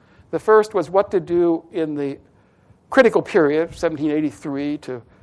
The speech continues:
seventeen eighty-seven, when the country seemed to be coming apart.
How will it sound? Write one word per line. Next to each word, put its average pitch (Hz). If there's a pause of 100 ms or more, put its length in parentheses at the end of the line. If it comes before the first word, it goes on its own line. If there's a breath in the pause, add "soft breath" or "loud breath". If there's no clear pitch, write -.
(280 soft breath)
seventeen 160
eighty-seven, 143
when 131
the 131
country 139
seemed 139
to 135
be 131 (460 soft breath)
coming 147
apart. 143